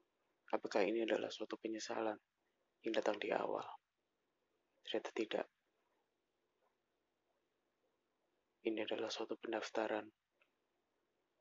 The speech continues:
yang tidak akan berakhir untuk penyesalan. <sighs>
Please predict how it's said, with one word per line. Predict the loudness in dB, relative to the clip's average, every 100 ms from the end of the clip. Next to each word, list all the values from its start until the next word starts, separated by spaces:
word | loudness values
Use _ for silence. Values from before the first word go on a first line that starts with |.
| _ _ -2
yang | 2
tidak | 4 4
akan | 2 0
berakhir | 0 0 -2 4
untuk | 8 8 6
penyesalan. | -4 -2 -2 0 0 -2 _ _ _ _ _ _ _ _ _ _ _ _ _ _ _ _ _ _ _ _ _ _ _ _ _ _ _ _ _ _ _ _ _ -2
<sighs> | 0 2 0